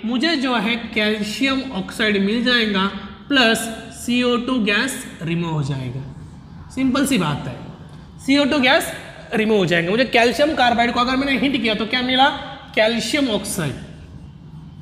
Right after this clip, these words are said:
कैल्शियम ऑक्साइड फॉर्म में मुझे यहाँ पे ये मिल गया। देखो, तो अभी तक मुझे यहाँ पे अल्काइन मिला नहीं, स्टेप नंबर एक है,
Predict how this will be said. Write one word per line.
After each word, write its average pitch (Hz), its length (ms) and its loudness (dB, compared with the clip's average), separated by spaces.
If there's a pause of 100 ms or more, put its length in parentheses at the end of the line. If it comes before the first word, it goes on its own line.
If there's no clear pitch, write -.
(560)
कैल्शियम 226 600 0
ऑक्साइड 202 400 -2
फॉर्म 180 160 -2
में 180 100 -2
मुझे 175 220 0
यहाँ 160 240 -2
पे 180 80 -2
ये 220 500 -2 (240)
मिल 147 200 -2
गया। 117 300 -6 (1160)
देखो, 175 320 4 (680)
तो 349 60 6 (440)
अभी 311 240 4
तक - 560 2
मुझे 330 240 2
यहाँ 277 400 2
पे 302 140 4 (120)
अल्काइन 277 520 2
मिला 262 260 2
नहीं, 170 200 0 (1080)
स्टेप 262 300 4
नंबर 277 240 4
एक 262 340 2
है, 262 240 -2